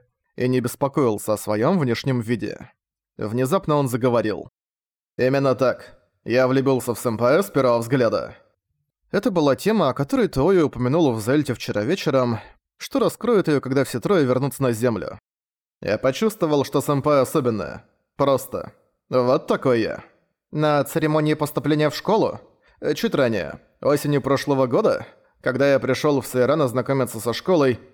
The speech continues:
я впервые встретил сэмпая, которая помогала президенту Рокуджидзе и выступала гидом для нас». «Ммм». Хомура быстро поравнялась с ним.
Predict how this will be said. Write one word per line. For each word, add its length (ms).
я 160
впервые 420
встретил 360
сэмпая, 880
которая 360
помогала 460
президенту 540
Рокуджидзе 720
и 120
выступала 580
гидом 280
для 140
нас». 400
«Ммм». 640
Хомура 420
быстро 320
поравнялась 500
с 100
ним. 300